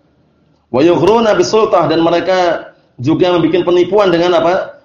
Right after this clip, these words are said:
Sultah, kekuasaan, kekuatan. Wa hum bitanatus su', mereka adalah teman duduk yang jelek. Nah, alladzina yahuluna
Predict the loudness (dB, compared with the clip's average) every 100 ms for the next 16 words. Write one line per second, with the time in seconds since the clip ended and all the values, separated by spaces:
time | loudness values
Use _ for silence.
0 | _ -4 -2 0 -2 -2 0 0 0 -2
1 | -2 -2 0 0 0 -2 -4 -8 -20 _
2 | -2 0 2 0 2 0 0 -2 -4 0
3 | 2 2 0 0 0 0 0 0 -2 -8
4 | -20 _ -6 -2 0 0 0 -2 -4 -10
5 | -20 _ -8 0 0 2 0 0 -2 -2
6 | -4 -8 _ _ _ _ _ _ _ -6
7 | -4 -4 -6 -12 -20 _ 0 4 4 4
8 | 2 2 0 2 2 4 4 2 2 0
9 | -4 -8